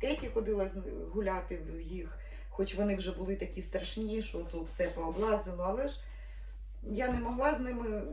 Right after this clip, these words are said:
ніяк розпрощатися, бо вони дуже зручні. Так,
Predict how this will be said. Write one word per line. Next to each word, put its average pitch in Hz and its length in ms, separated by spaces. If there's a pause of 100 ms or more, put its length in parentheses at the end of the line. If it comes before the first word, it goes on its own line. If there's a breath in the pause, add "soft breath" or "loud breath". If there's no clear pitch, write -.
(180)
ніяк 226 460
розпрощатися, 220 800
бо 208 120
вони 233 200
дуже 170 420
зручні. - 600 (840 loud breath)
Так, - 440